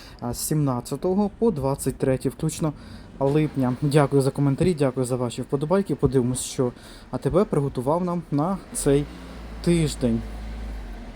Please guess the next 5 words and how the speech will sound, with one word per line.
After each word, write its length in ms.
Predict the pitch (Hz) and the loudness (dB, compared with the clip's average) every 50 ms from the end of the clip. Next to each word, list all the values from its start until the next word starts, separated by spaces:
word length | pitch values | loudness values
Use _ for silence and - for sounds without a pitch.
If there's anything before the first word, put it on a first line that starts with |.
| - - - - - - - - - - - - - - - - - - - - - - - - - - - - - - - - - - - - - - - - - - | -14 -16 -18 -18 -20 -20 -20 -20 -20 -20 -20 -20 -20 -20 -20 -20 -20 -20 -20 -20 -20 -20 -20 -20 -20 -18 -18 -16 -16 -16 -16 -16 -16 -16 -16 -16 -16 -16 -16 -16 -6 2
Мастило 480 | 165 208 226 226 - - 175 160 151 151 | 4 4 4 4 6 4 6 6 6 6
універсальне, 1000 | 156 175 185 180 156 165 165 151 - - 147 127 123 120 120 131 170 208 226 226 | 6 6 4 6 6 4 4 2 2 0 0 0 2 0 0 0 2 2 2 2
шістдесят 540 | - - 165 147 131 147 143 - 139 127 - | 2 0 0 2 2 0 0 0 0 -2 0
чотири 340 | - - - 143 139 143 | -2 0 2 2 2 2
гривні, 440 | 131 - 190 220 220 233 226 226 226 | 4 6 6 6 8 8 6 6 4